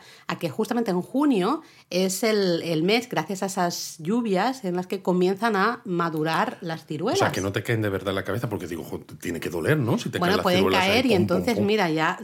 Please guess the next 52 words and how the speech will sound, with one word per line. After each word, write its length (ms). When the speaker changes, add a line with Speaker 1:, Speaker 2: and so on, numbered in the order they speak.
Speaker 1:
tú 80
la 160
recoges 600
y 100
puedes 300
preparar 400
umeshu, 560
ese 280
licor 640
de 120
ciruelas 400
Speaker 2:
Sí, 60
Speaker 1:
tan 100
Speaker 2:
pero 120
Speaker 1:
rico. 100
Speaker 2:
si 40
Speaker 1:
De 60
Speaker 2:
te 60
Speaker 1:
hecho, 80
es 80
Speaker 2:
caen 100
en 80
Speaker 1:
el 40
Speaker 2:
la 40
cabeza 400
de 260
una 300
cierta 280
altura, 300
Speaker 1:
Ay, 80
de 60
Speaker 2:
igual 160
te 60
Speaker 1:
verdad, 180
Speaker 2:
hacen 100
Speaker 1:
eres, 160
Speaker 2:
un 60
Speaker 1:
eres 220
un... 100
dramas. 400
Eh, 360
es 220
el 140
mes 280
ideal 460
en 160
el 120
que 120
muchísima 640
gente 320
justamente 440
prepara 580